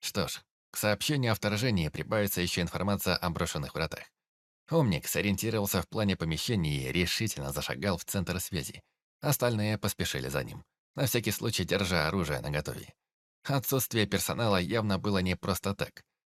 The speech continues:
Возможно, кто-то или что-то проник на врата и расправился с ним. Там, никого и не встретив по пути, отряд добрался до центра связи. Здесь ждал первый неприятный сюрприз. Оборудование было уничтожено.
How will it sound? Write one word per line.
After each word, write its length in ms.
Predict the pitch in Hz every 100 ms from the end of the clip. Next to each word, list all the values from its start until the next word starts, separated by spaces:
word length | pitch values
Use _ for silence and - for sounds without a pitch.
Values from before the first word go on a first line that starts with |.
| _
Возможно, 420 | - 107 107 107 98
кто-то 360 | - 135 101
или 300 | - 90 165
что-то 560 | - - - 147 - -
проник 360 | - 90 98 -
на 120 | 90
врата 240 | 90 92 107
и 260 | 85 71 67
расправился 800 | 87 90 - - 104 95 87 98
с 140 | -
ним. 200 | - - - _ _ _ _ _ _
Там, 280 | 151 120 78
никого 360 | 87 - 110
и 100 | 95
не 100 | 82
встретив 400 | 85 - 107 90
по 80 | -
пути, 420 | 78 87 135 92 - _ _ _
отряд 440 | - 95 143 151 -
добрался 500 | 87 101 120 117 101
до 120 | 104
центра 340 | - 110 104 101
связи. 440 | - 80 - - _ _ _
Здесь 380 | - 98 147 135
ждал 320 | 101 123 104 -
первый 320 | 127 123 117
неприятный 640 | 117 104 82 76 67 -
сюрприз. 520 | 73 82 - - - - _ _
Оборудование 680 | - 80 76 80 107 85 73
было 340 | - 98 87 -
уничтожено. 920 | - 87 87 - - - 82 - -